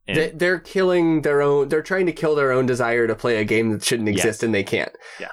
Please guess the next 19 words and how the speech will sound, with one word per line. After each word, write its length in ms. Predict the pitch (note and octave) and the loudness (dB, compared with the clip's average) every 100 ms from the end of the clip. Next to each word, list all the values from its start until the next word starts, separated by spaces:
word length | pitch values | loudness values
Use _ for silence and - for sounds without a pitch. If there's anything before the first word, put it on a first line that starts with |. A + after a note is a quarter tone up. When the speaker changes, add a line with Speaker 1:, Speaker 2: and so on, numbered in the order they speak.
| - | -4
Speaker 2:
Um, 320 | C3+ A#2 A2+ - _ - _ _ | -2 -2 -4 -8 _ -20 _ _
totally. 440 | - F3+ D#3+ C3+ B2+ | -6 -2 0 2 2
And 100 | C#3 | 0
I 80 | |
do 300 | C#3+ B2+ D3+ | -2 0 0
like 340 | D#3 C#3 C3+ - | 2 2 0 -2
that 120 | B2 | -6
he 260 | A#2 - C3 | -6 -6 -2
very, 720 | A2 A2 A2 B2 B2+ C3+ C3+ | 0 0 2 2 2 2 2
very 440 | A#2 A2 A#2 A#2+ A#2+ | 0 2 2 2 0
strongly 960 | - - - A#2+ A2+ A#2 A#2 A#2 A2+ | -2 -4 -2 0 2 2 2 2 2
not 380 | G#2 A#2+ G#2+ B2+ | 0 0 0 0
only 300 | C#3 D3 D3+ | 2 2 0
p-, 100 | - - _ - | -4 -14 _ -8
highlights 560 | - C3 C#3+ D3+ - | -2 0 0 -2 -4
that 120 | C#3 | -4
an 140 | C3 B2+ | 0 0
unconscious 720 | A#2+ A#2 - A#2 A#2+ C3+ - | 0 -2 -2 -2 -2 -2 -2
exists, 500 | A2 G#2 A#2 B2 | -4 0 0 -2